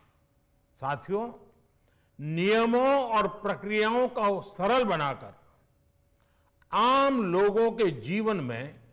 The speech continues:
ease of living को बढ़ाने पर इस बजट में जोर दिया गया है।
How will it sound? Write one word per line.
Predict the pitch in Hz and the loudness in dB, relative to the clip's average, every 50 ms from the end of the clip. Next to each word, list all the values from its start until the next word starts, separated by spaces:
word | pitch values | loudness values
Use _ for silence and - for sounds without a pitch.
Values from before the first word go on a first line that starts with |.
| _ _ _ _ _ _ _ _ _ _ _ _ _ _ _ - | _ _ _ _ _ _ _ _ _ _ _ _ _ _ _ -4
ease | 196 247 269 262 247 190 240 233 | -2 0 2 2 2 2 2 2
of | 190 185 175 175 | 2 0 0 0
living | 196 208 214 220 202 | 2 2 0 0 0
को | 165 220 190 | -2 -2 0
बढ़ाने | 175 170 156 139 160 170 175 185 180 | 0 0 -2 -2 -2 -2 -2 -2 -4
पर | 180 185 165 147 127 107 101 - - - _ _ _ _ _ _ _ _ _ _ _ _ _ - | -2 -2 -4 -4 -4 -6 -10 -20 -20 -20 _ _ _ _ _ _ _ _ _ _ _ _ _ -6
इस | 196 180 135 135 | -6 -6 -6 -6
बजट | 123 131 156 165 165 180 196 190 190 190 | -4 -2 -2 0 2 0 0 -2 -2 -2
में | 214 214 185 139 113 | -2 -2 -2 -4 -4
जोर | 120 165 180 190 185 175 | -2 0 0 0 0 -2
दिया | 151 151 147 135 127 123 | -2 -4 -4 -4 -4 -4
गया | 113 113 110 101 92 | -6 -8 -10 -12 -14
है। | 92 - - | -18 -20 -20